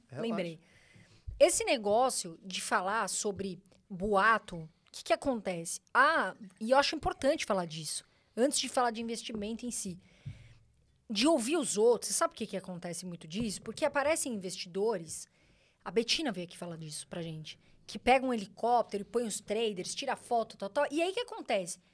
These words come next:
Speaker 2: É aquela famosa vida de Instagram, sabe? É não sei o quê, é piscina, é luxo, tal, é casas gigantes, que às vezes nem é dele, é alugado, e o pessoal cai na onda dessas
Speaker 1: Uhum.
Speaker 2: pessoas. Investe em tal, investe em tal, e aí que mora o problema. Vai lá, investe na empresa, porque viu que o cara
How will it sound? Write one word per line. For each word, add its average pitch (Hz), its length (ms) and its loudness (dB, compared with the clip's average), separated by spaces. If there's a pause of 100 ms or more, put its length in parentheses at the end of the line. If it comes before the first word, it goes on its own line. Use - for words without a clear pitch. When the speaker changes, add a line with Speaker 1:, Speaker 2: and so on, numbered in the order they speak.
(160)
Speaker 2:
É - 60 -6
aquela 302 280 -2
famosa 302 460 -4
vida 294 180 -8
de 285 100 -6
Instagram, 196 580 -4 (260)
sabe? 247 420 0 (300)
É 381 160 4
não 349 140 2
sei - 160 -2
o - 20 -6
quê, 226 400 2
é 208 80 4
piscina, 214 760 -2
é 202 60 0
luxo, 208 540 -4
tal, 233 260 2
é 202 60 0
casas 208 520 0
gigantes, 220 440 -6 (260)
que - 80 0
às 233 80 0
vezes 269 140 -4
nem 403 180 -2
é - 40 2
dele, 233 260 2
é - 20 0
alugado, 220 420 0 (360)
e 302 100 2
o - 20 4
pessoal 320 380 2
cai 302 240 -2
na 311 140 -2
onda 254 500 -2 (300)
dessas 196 340 2
Speaker 1:
Uhum. - 80 -6
Speaker 2:
pessoas. 202 300 -2
Investe 359 420 2
em - 20 -18
tal, 370 200 6
investe 311 260 0
em - 20 -20
tal, 277 160 0
e 269 80 -6
aí 247 280 -2
que - 160 -14
mora 269 160 -4
o - 20 -10
problema. 240 480 -10 (500)
Vai 240 240 6
lá, 262 160 8
investe 285 280 4
na 320 80 -6
empresa, 381 200 -6
porque - 240 -8
viu 392 140 -4
que 480 140 -8
o - 20 -4
cara - 340 0